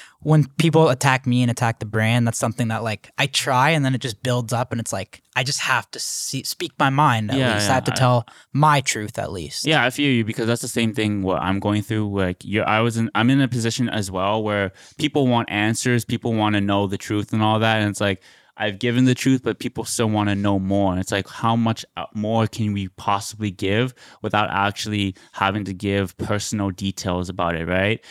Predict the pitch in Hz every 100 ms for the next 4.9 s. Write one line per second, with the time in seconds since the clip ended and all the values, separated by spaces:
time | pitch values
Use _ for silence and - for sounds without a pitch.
0 | - - - 110 117 143 131 104 - 117
1 | 101 92 113 104 95 92 95 104 90 87
2 | 107 101 90 87 - - 104 101 - 104
3 | 98 - 87 95 - 107 104 98 95 92
4 | 95 95 98 110 104 95 - 101 95